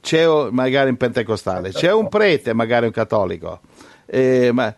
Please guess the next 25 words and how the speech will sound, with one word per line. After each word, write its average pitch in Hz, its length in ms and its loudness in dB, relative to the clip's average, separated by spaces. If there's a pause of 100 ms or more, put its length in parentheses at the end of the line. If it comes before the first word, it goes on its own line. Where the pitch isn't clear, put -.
(140)
capito? 120 720 -2
Non 135 180 0
tutti, 143 320 0
eh, 117 200 2
ci 113 120 -4
so-, 110 200 -2
c'è - 120 -4
la 110 100 2
brava 110 280 0
gente 98 300 -2
anche 95 160 -8
lì, 101 140 -4
per 92 100 -10
l'amor 98 220 -6
di 101 120 -4
Dio. 101 200 -4
E 156 80 2
poi 254 180 0
c'è 208 360 0 (280)
uno 208 240 0
spacciatore 214 800 -2
di 190 120 0
droga, 127 720 2 (400)
un 180 240 0
magnaccio, 165 920 0